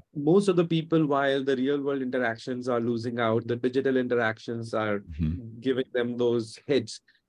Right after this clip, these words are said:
Speaker 1: I
Speaker 2: Yeah.
Speaker 1: mean, it's the same thing with, um, well, I haven't tried it, but what I've learned from Netflix series is with M D M A that it gives you,
Speaker 2: Mm-hmm.
Speaker 1: uh,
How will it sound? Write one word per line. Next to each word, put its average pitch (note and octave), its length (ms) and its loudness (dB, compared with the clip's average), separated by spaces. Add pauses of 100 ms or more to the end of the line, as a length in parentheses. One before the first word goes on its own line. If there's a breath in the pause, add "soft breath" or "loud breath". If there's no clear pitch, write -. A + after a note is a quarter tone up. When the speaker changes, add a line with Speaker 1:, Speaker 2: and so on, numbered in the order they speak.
(160)
Speaker 1:
I G#2 80 6
Speaker 2:
Yeah. C3 60 2
Speaker 1:
mean, D#3 240 2
it's A#3+ 220 2
the - 180 -12
same F#3 280 4
thing E3 200 4
with, C#3 260 4 (120)
um, A2+ 580 -2 (220)
well, A2 340 0
I A2+ 200 -2
haven't A#2 360 0
tried C#3 360 2
it, D3 240 0
but B2+ 200 2 (300)
what B2+ 180 0
I've B2 160 2
learned C3+ 360 2
from B2+ 200 -2
Netflix B2 640 -4
series C3 540 0
is A2+ 280 2
with A#2+ 200 0
M B2 180 0
D C#3 140 2
M C3+ 100 0
A B2 220 0 (140)
that G#2 160 -2
it A#2 180 -6
gives B2+ 300 0
you, A#2 440 2
Speaker 2:
Mm-hmm. F#2 220 4 (100)
Speaker 1:
uh, G#2+ 300 2